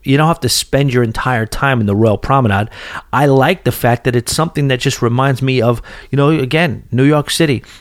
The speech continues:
you know, or, or, or Long Island in general. You have the shopping malls. In New York City, you have these, uh, gorgeous, like, uh, sh-, uh, s-, uh, center square, center squ-, squares where you walk in and there's,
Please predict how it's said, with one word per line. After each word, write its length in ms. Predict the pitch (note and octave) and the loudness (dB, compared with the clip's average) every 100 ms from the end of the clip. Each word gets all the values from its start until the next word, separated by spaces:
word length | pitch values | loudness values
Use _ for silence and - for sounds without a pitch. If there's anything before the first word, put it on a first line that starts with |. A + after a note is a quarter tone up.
| - | -6
you 140 | C3 | 0
know, 140 | C3+ B2+ | 2 2
or, 220 | A#2+ B2 | 4 2
or, 320 | A#2 A#2+ A#2+ A#2 | 2 2 2 2
or 200 | A#2 A2 | 2 2
Long 240 | A#2+ C#3 | 2 2
Island 260 | C#3 C#3 C3 | 2 2 0
in 20 | |
general. 280 | C#3 C#3 G#2 | 0 2 2
You 120 | G2 | 0
have 180 | A2+ A#2 | 0 0
the 60 | |
shopping 420 | - C#3 B2+ A#2+ | 0 0 0 0
malls. 260 | A2 F#2+ G#2 | 0 0 -2
In 80 | G#2+ | 0
New 100 | B2+ | 2
York 180 | A#2+ - | 0 -2
City, 220 | D3 B2+ | -4 -2
you 80 | A2 | -2
have 180 | A2+ | -2
these, 260 | A2+ A2 - - - - - | -4 -4 -6 -14 -20 -20 -8
uh, 300 | G#2+ G2+ F#2+ - - D3 | -2 0 -2 -6 -16 -10
gorgeous, 480 | A#2+ C3+ B2+ B2 - | 0 2 2 0 0
like, 260 | A#2 A2 - | 0 0 0
uh, 380 | G#2+ G#2 G2+ F#2+ - | 0 2 0 -4 -6
sh-, 180 | A2 - F#2+ | -8 -6 -6
uh, 280 | G2+ D#2 | -6 -6
s-, 260 | G2+ - - | -8 -6 -6
uh, 120 | A2 A2 - | -8 -10 -12
center 400 | - - C3+ - | -4 0 0 0
square, 380 | G#2 - C#3 C3 | -2 -2 -2 -2
center 260 | - C3+ - | 0 0 0
squ-, 320 | - D3+ - | -2 -4 -6
squares 520 | - - D3 G2+ F#2 - - - - | -6 -2 0 2 -2 -8 -16 -12 -2
where 120 | B2+ | 0
you 140 | B2+ | 2
walk 300 | B2+ C3+ - | 4 2 2
in 160 | C3+ B2+ | 0 2
and 120 | A#2+ | 2
there's, 300 | A2+ A2 | 2 2